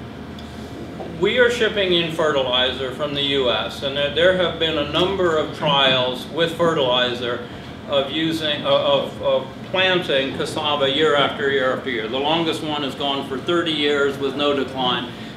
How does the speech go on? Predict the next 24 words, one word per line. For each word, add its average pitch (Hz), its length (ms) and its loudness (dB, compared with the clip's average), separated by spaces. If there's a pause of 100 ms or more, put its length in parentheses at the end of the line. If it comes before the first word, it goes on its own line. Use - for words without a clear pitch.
in 131 120 -4
productivity. 127 840 0 (400)
The, - 260 0 (120)
so 185 460 4 (420)
the 156 100 2
big 214 440 -2
reason, 143 640 -2
though, 127 240 -2
for 147 220 -2
rotating 147 600 0
is 135 180 -4
disease. 139 680 -4 (380)
It's - 160 -8
to - 120 -10
prevent 147 540 -2
disease 139 400 -4
buildup. 123 540 -2 (500)
So 233 320 2
far, 202 300 2
that's 175 320 0
not 170 220 -4
been 156 160 -2
a 131 100 -6
problem 120 480 -4